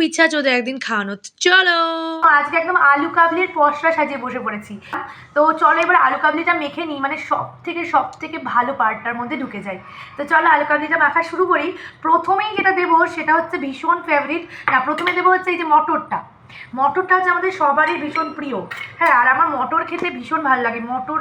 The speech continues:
ছোলা সব খেতে ভীষণ ভালো লাগে। এরপরে দেবো এখানে হচ্ছে আলু। আর জানো তো, ডাক্তার আমাকে বলেছে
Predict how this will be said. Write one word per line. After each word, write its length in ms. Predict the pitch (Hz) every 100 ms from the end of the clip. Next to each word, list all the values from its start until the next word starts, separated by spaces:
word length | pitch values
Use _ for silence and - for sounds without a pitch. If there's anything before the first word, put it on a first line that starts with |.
| -
ছোলা 240 | 277 285 302 285
সব 140 | 285 294
খেতে 160 | 294 - 254
ভীষণ 200 | 269 247
ভালো 100 | 220 190
লাগে। 140 | 170 - - - - - 302
এরপরে 240 | 330 349 359
দেবো 120 | 339 339
এখানে 140 | 339
হচ্ছে 160 | 330 381 311
আলু। 160 | 294 220 - - - 269
আর 60 | 302
জানো 140 | 320 359
তো, 40 | 330 302
ডাক্তার 220 | 269 311
আমাকে 140 | 330 330
বলেছে 180 | 330